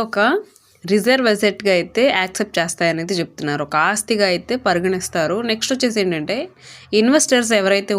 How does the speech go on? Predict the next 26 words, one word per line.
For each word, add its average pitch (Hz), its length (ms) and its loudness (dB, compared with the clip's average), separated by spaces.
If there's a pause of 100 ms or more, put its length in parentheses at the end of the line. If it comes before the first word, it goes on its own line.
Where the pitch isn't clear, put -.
ఉంటారో 175 420 0 (160)
కంపెనీస్లో 175 680 -2 (560)
వాటిని 208 300 0 (140)
బ్యాలెన్స్ 220 480 4 (200)
షీట్లో 208 500 -2 (240)
అసెట్‌గా 190 480 0 (180)
చూపుతారు. 165 560 -2 (720)
వీటికి 220 300 0 (120)
వాల్యూ 202 340 2
అనేది 220 300 0
ఉంటుంది. 202 360 -2 (200)
ట్రేడింగ్ 220 440 2
ప్లాట్‌ఫామ్స్‌లో 202 640 0 (160)
లేకపోయినా 202 480 0 (100)
సరే, 160 220 0 (180)
అంటే 190 180 0 (120)
లిస్టింగ్‌లో 220 520 2
లేకపోయినా 202 420 0 (100)
సరే 180 220 0 (500)
వీటికి 208 300 2 (100)
వాల్యూ 202 400 2
అనేది 196 300 0
ఉంటుంది. 180 360 -4
ఇప్పుడు 180 180 -4 (100)
గోల్డ్‌కి 214 460 0
కానీ, 190 280 0